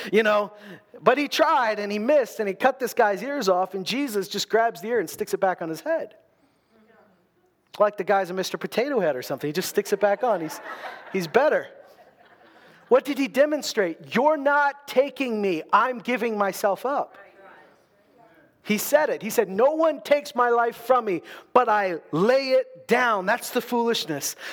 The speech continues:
that the world can't understand. Why would he let himself be killed for us? And this is what the scripture is saying here. He was pierced through for our transgressions.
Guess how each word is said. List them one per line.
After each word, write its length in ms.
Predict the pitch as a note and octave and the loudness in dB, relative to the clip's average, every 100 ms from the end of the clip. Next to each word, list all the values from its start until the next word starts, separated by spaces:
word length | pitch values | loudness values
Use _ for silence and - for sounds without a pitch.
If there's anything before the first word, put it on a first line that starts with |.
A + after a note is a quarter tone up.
| - | 0
that 140 | G#3+ | 2
the 80 | G#3+ | 2
world 300 | F#3+ A3+ A3 | 2 0 -2
can't 240 | - G#3 G3+ | -4 -2 -2
understand. 720 | F#3 - - B3 G3+ D#3 - - - A3+ | -2 -2 0 0 -2 -4 -12 -18 -16 2
Why 360 | A3 D4 D#4 D#4 | 4 4 2 0
would 180 | C#4+ | -2
he 160 | B3 B3+ | -4 -2
let 320 | A3 D#4+ F#4 | 2 4 2
himself 580 | F4+ D4 - A#3 F#3 - | 0 -2 0 2 0 -6
be 140 | G#3+ | -10
killed 640 | G3+ C#4 C4+ G3+ B2+ - - - _ _ _ _ _ _ _ _ _ _ _ | -4 0 0 0 -4 -12 -20 -20 _ _ _ _ _ _ _ _ _ _ _
for 200 | - G#3+ | -4 0
us? 580 | E3+ - - - - - - - _ _ _ - | 0 -2 -10 -12 -12 -14 -18 -20 _ _ _ -4
And 100 | G3 | -2
this 160 | G3+ | -2
is 100 | A3 | -2
what 360 | F#3+ G#3 - - _ _ | -2 -2 -4 -20 _ _
the 80 | - | -4
scripture 400 | - G#3+ G3 F#3 | -2 -2 -2 -2
is 100 | D#3+ | -2
saying 280 | G3+ F3+ E3+ | -2 -2 0
here. 220 | F#3+ E3 | 0 -2
He 200 | B2 G3+ | -2 -2
was 260 | F3 E3 - | 0 -2 -4
pierced 480 | - G3+ G3+ - - | 0 0 0 -4 -2
through 340 | F#3 C#3 A2 _ _ _ _ _ _ | -2 -2 -8 _ _ _ _ _ _
for 140 | - F#3 | -2 2
our 200 | F3+ F3+ | 2 0
transgressions. 1000 | - E3 D3+ D#3+ D#3+ - - D3 - | -2 -2 -4 -4 -4 -4 -10 -14 -16